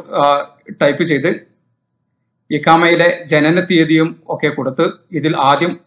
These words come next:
register ചെയ്യണം. കോവിഡിനുള്ള സാധ്യതകൾ എന്തൊക്കെയെന്ന് വെബ്സൈറ്റ് ചോദിക്കുന്നുണ്ട്. അതിൽ ഒരുപാട് ചോദ്യാവലിയുണ്ട്, അതൊക്കെ fill ചെയ്യണം. രോഗലക്ഷണമുണ്ടോ, രോഗികളുമായി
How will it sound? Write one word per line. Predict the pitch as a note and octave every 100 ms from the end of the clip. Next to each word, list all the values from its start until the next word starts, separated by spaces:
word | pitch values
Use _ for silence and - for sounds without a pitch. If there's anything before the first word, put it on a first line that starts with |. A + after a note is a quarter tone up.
| -
register | C#3+ C#3 C#3 G3+
ചെയ്യണം. | D3+ A#2 C#3 - _ _ _ _ _ _ _ _ _ _
കോവിഡിനുള്ള | D#3 D#3+ F3+ E3+ E3+ E3+
സാധ്യതകൾ | C#3+ C#3+ D3+ D#3+ E3
എന്തൊക്കെയെന്ന് | D3 D3 D#3 D3+ D3
വെബ്സൈറ്റ് | C#3 - D3
ചോദിക്കുന്നുണ്ട്. | D3 C3+ C3 D3 C#3+ C3+ D#3 - _ D3
അതിൽ | D3+
ഒരുപാട് | E3 E3 E3+ E3
ചോദ്യാവലിയുണ്ട്, | E3+ F3 F3+ D#3 C3 D#3 D#3+
അതൊക്കെ | D#3 D#3
fill | E3+ C#3+ D3+
ചെയ്യണം. | C3+ C3 F3+ - _ _ _ _ -
രോഗലക്ഷണമുണ്ടോ, | C#3+ D3+ D#3+ D#3 E3 D3 C#3+ - - _
രോഗികളുമായി | D3 D3+ D#3+ E3 D3+ D3